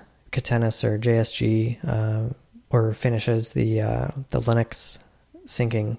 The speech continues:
to get the new, uh, Intel D R M code from them that will basically get, uh, full Skylake support.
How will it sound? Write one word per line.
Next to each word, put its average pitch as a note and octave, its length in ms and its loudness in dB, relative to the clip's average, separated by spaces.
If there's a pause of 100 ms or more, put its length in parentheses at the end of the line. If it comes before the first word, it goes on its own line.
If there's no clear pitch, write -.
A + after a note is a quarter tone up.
to - 140 -6
get A2 220 0
the A2+ 100 0
new, A2+ 380 2
uh, A2 200 2
Intel A#2 300 -2
D A#2 140 4
R G#2+ 100 4
M A2+ 140 0
code G#2+ 320 0
from G#2+ 160 -2
them G#2 300 0 (500)
that - 180 0
will A2+ 100 2
basically A2+ 380 0
get, G#2+ 360 -2
uh, A2 200 2
full G#2+ 400 -6
Skylake A2+ 540 -2
support. - 580 -4